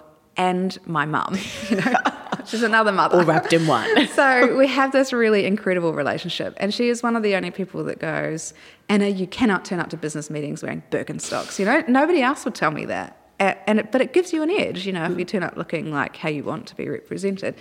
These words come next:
Speaker 1: That helps. So she's, she's helped me in all these incredible ways. Um, she is friends with, uh, a scientist in New Zealand, and he was working on this incredible product. So where we got this product from,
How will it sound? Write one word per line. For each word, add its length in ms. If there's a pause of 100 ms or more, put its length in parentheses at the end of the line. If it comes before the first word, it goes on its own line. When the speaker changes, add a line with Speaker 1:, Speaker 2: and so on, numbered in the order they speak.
(380)
Speaker 1:
That 160
helps. 560 (300)
So 280
she's, 260 (120)
she's 220
helped 260
me 80
in 80
all 100
these 160
incredible 380
ways. 400 (120)
Um, 360 (160)
she 640 (440)
is 200
friends 420
with, 480
uh, 260
a 60
scientist 480
in 80
New 80
Zealand, 500
and 140
he 180
was 160
working 300
on 120
this 140
incredible 480 (360)
product. 560 (420)
So 500 (260)
where 220
we 120
got 140
this 140
product 400
from, 540